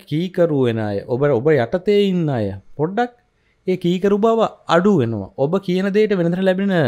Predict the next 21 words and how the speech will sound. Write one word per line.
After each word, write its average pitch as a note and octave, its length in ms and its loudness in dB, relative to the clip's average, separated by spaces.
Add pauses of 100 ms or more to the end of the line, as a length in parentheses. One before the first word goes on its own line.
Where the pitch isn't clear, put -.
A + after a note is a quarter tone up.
පිළිගැනීම B2+ 680 0 (840)
අන්න F#3 260 0
මේ D#3+ 180 2 (280)
දැන් A#2+ 260 -2
ඔබට C#3+ 260 0
පහුගිය D3+ 280 -2
කාලේ E3+ 180 2
නම් F3 100 0
දැනෙන්නේ D#3+ 300 0
දැන් E3 140 0
මේ C#3 180 0
කාලේ G3 300 0
තදින්ම F3 340 0
දැනේ C3+ 200 2
මේ B2 160 0
ජූලි C#3 200 2
මාසය D#3+ 300 0
පුරාව B2 440 -2 (580)
ඔබට D#3+ 280 0
ඒ, - 680 -4 (120)
ඒ D3+ 180 0